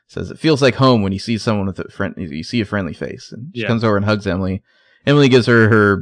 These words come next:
Speaker 1: basket of, uh, presumably, like, I think there's, like, a, a sausage in there and some,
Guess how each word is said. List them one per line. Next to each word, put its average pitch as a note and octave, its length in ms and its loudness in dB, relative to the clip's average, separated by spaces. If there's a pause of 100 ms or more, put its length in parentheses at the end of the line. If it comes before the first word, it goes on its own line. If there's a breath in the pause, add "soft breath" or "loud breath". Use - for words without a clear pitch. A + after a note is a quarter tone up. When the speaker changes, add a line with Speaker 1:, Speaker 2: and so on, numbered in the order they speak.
Speaker 1:
basket G2+ 480 2
of, F#2 240 -4
uh, F2 400 -4 (580)
presumably, F#2+ 460 -4
like, F2+ 300 -4 (460)
I - 80 -4
think G#2+ 160 -6
there's, G2+ 180 -4
like, F#2 100 -4
a, C#2+ 140 -8 (120)
a - 60 -14
sausage G#2 460 -4
in A2 140 -6
there A2+ 400 -4
and - 140 -12
some, - 360 -14